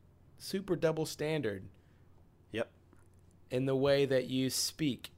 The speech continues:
Speaker 1: because, uh, and again, that's, I, I, I don't wanna make enemies, I really don't, but I, I feel like that's, <sighs> I just can't come up with a better term. Double,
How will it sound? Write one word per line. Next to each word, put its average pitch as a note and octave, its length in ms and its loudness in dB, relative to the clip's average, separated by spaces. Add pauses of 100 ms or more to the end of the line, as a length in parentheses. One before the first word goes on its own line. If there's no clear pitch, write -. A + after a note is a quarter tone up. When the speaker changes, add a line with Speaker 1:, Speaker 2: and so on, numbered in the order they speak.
(720)
Speaker 1:
because, A#2 840 -2 (200)
uh, B2 40 -14 (920)
and E3 140 0
again, F3 260 4
that's, - 320 -2
I, C#3+ 420 -4 (140)
I, C3+ 80 -6
I D3+ 40 -6 (100)
don't D#3 180 0
wanna D3+ 160 -2
make C3 240 -4
enemies, A2+ 360 -6
I A#2+ 40 -4
really C3 260 0
don't, A#2 240 -4
but C3+ 120 0
I, C#3 220 2
I C#3+ 100 -4
feel E3+ 280 -2
like D3+ 380 2
that's, - 400 -6 (1160)
<sighs> - 340 -10
I C#3 60 -8
just - 220 -8
can't D#3 240 -10
come D#3 140 -8
up D3 120 -10
with B2+ 140 -8
a G2+ 40 -10
better A2+ 280 -12
term. B2+ 400 -12 (240)
Double, B2 300 -8